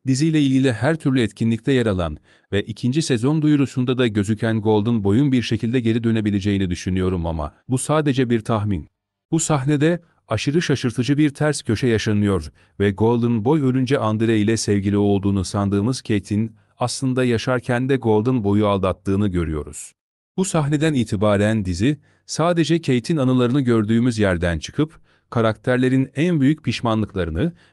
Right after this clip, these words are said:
ve karanlık anılarını bizlere göstermeye başlıyor. Karakterlerimiz Golden Boy'dan kaçarken bu sefer de Jordan'ın bir anısına denk geliyor. Bu sahneyle ilgili en etkileyici şey ise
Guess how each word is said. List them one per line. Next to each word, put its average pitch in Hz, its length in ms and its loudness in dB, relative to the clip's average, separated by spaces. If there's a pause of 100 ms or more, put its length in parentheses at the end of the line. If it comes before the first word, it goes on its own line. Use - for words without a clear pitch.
(120)
ve 110 160 2
karanlık 113 460 0
anılarını 123 520 0
bizlere 110 340 0
göstermeye 98 640 -2
başlıyor. 78 580 -8 (380)
Karakterlerimiz 117 1000 -2 (320)
Golden 123 380 0
Boy'dan 107 360 0
kaçarken 123 640 -2
bu 135 40 -6
sefer 120 440 -2
de 123 160 0
Jordan'ın 117 520 0
bir 127 100 0
anısına 104 480 -2
denk 107 260 -2
geliyor. 80 400 -4
Bu 185 100 0
sahneyle 156 520 2
ilgili 117 320 2
en 127 240 -2
etkileyici 113 580 0
şey 127 260 0
ise 104 380 -2